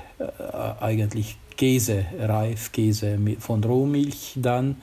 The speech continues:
mein Einkommen ist doppelt wie als Caritas-Direktor in der, äh, Agro-Caritas gearbeitet habe vor sechs, sieben Jahren. Äh, und, äh, mit diesem Einkommen kann ich eigentlich meinen Alltag,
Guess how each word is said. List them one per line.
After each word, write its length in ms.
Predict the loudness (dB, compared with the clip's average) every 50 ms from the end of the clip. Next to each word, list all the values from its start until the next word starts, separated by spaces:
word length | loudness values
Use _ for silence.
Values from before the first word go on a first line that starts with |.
| -14 -18 -18 -18 -18 -16 -18 -18 -4 -2
mein 220 | 0 2 2 2
Einkommen 540 | 2 2 2 0 0 -2 0 0 2 2 2
ist 320 | 0 0 -2 -4 -2 0
doppelt 500 | -2 -2 0 0 0 2 2 0 0 0
wie 240 | 2 2 2 2 2
als 520 | 0 0 0 0 -2 -2 -4 -6 -8 -2
Caritas-Direktor 1400 | 0 0 2 2 2 0 0 0 2 2 2 2 0 0 0 2 2 2 0 -2 -4 -4 -2 -2 -2 -2 -2 -2
in 280 | -2 0 0 2 2
der, 300 | 2 2 2 2 0 0
äh, 360 | 0 0 2 2 2 0 0
Agro-Caritas 1080 | 0 0 0 0 2 2 0 0 0 0 0 0 0 0 0 -2 0 0 0 -2 -4 -4
gearbeitet 720 | -2 -2 0 0 0 0 -2 -2 -4 -4 -4 -8 -6 -4
habe 340 | -2 -2 -2 -2 -2 -2 -4
vor 260 | -2 -2 -2 -2 -2 -2 -4 -8 -6
sechs, 320 | -4 -4 -4 -4 -4 -4
sieben 280 | -2 0 0 2 2 0
Jahren. 420 | 0 -2 -4 -6 -8 -10 -12 -12 -16 -18 -20 -20 -20 -20 -20 -18 -18 -16 -16 -18 -18 -20 -20 -20 -20 -6 0
Äh, 280 | 2 4 4 4 2
und, 440 | 2 2 2 2 2 2 2 2 2
äh, 240 | 4 4 4 2 0 -2 -6 -12 -16 -20 -20 -20 -4
mit 200 | 0 0 2 4
diesem 500 | 2 2 2 2 2 2 2 2 0 0
Einkommen 540 | 0 2 2 2 2 2 0 0 0 0 0
kann 260 | 0 0 2 2 2
ich 240 | 2 2 0 0 0
eigentlich 600 | 0 2 2 2 2 0 0 2 0 0 0 0
meinen 340 | 0 2 2 2 2 0 0
Alltag, 640 | 0 0 0 0 0 0 0 2 2 2 0 -4